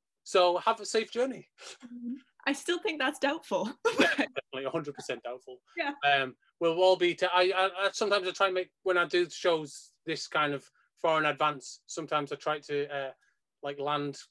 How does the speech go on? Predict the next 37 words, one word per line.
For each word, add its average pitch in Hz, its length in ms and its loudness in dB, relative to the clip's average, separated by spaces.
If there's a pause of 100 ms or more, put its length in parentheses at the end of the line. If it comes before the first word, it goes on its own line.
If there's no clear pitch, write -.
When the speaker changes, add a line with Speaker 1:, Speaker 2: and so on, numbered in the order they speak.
Speaker 1:
predictions 165 960 -6 (260)
of 147 120 -6
Speaker 2:
Ooh. 196 140 -12 (160)
Speaker 1:
what 160 280 -12 (100)
awful 147 320 -4
thing 147 500 -6
is 139 160 -10
gonna 143 180 -6
happen. 139 360 -8 (480)
Uh, 139 300 0
so, 151 440 0 (400)
um, 156 340 2 (420)
I 165 80 -2
mean, 185 200 4
who 196 160 6
would 214 140 8
have 170 120 4
guessed - 600 2
that 160 220 -2 (120)
the 156 320 -6
Isle 180 220 0
of 143 100 -4
Man 170 420 0 (460)
would 165 140 -4
have 151 160 -4
started, 180 580 4 (560)
gone 185 180 6
to 190 120 2
war 180 440 6
with 156 140 -10
the 175 80 -10
U 170 220 0
K 190 360 2 (380)
over, 151 380 2
Speaker 2:
I - 20 0
know. 147 60 -2
Speaker 1:
uh, 147 240 2